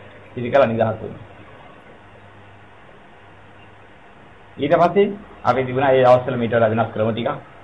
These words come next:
මොකද දැන් මම ඒවා කරන්නේ නැහැ අපිට අයිති නැති ඒවා. ඒ අවස්ථාවේදී මොකද කරන්නේ? අර ඒ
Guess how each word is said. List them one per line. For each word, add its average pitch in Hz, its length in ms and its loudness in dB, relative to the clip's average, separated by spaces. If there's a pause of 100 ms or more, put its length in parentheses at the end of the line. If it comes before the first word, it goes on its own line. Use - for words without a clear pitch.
(160)
මොකද 107 180 -8
දැන් 107 140 -2
මම 113 100 -2
ඒවා 110 220 -2
කරන්නේ 104 260 -2
නැහැ 113 100 0
අපිට 98 140 -4
අයිති 85 200 -8
නැති 98 220 -6
ඒවා. 110 220 -2 (1500)
ඒ 151 140 4
අවස්ථාවේදී 165 500 4
මොකද 143 160 -2
කරන්නේ? 160 340 -2
අර 139 100 2
ඒ 131 220 4